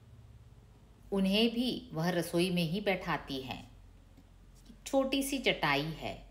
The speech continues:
जो कभी टूटती फटती ही नहीं है। चाची जी, अलका या मधु कई बार माँ से कह चुकी हैं कि माँ की रसोई बहुत अच्छी है,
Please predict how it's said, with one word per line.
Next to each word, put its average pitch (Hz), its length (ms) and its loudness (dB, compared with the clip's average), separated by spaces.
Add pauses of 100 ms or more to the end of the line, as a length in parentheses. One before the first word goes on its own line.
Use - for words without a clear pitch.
(300)
जो 170 140 0
कभी 175 320 0
टूटती 196 520 -2
फटती - 500 -2
ही 185 140 -2
नहीं 135 320 -2
है। 113 180 -12 (1400)
चाची 180 460 0
जी, 170 380 -2 (320)
अलका 170 840 0
या 160 220 0
मधु 151 440 -4 (840)
कई 262 300 4
बार 185 360 0
माँ 160 240 0 (120)
से 190 140 -2
कह 170 240 0
चुकी 139 440 -10
हैं 117 200 -6 (680)
कि 185 100 4
माँ 165 400 -2
की 196 100 0
रसोई 160 420 -2
बहुत 156 280 0
अच्छी - 400 -6
है, 123 200 -6